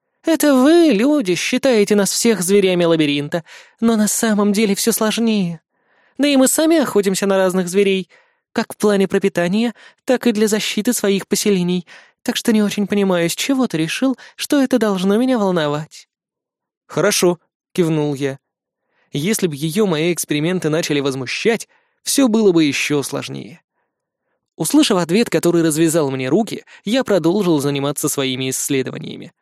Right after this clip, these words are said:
Чем больше я пойму насчет энергетики зверей лабиринта, тем легче мне в дальнейшем будет взаимодействовать с другими покорителями лабиринта.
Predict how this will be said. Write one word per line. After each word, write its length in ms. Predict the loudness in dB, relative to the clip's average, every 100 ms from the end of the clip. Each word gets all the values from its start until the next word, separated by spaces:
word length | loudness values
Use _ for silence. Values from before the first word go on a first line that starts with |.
| _ _ _ -2
Чем 260 | 2 4
больше 300 | 4 4 2
я 160 | 0 2
пойму 260 | 2 2
насчет 340 | 2 0 -2 0
энергетики 600 | 0 0 -2 -4 -4 -4
зверей 340 | -2 0 0
лабиринта, 540 | 0 -2 0 -2 -2 -6
тем 180 | -4
легче 360 | -2 -2 -2 -2
мне 160 | -2 -2
в 40 |
дальнейшем 580 | -4 -2 -2 -2 -2 -2
будет 220 | -2 -2
взаимодействовать 880 | -2 -4 -4 -4 -4 -2 0 -2 -2
с 100 | -4
другими 440 | -2 -2 0 -2 0
покорителями 800 | -2 -2 -4 -4 -4 -6 -6
лабиринта. 680 | -6 -2 -2 -4 -10 -14 -18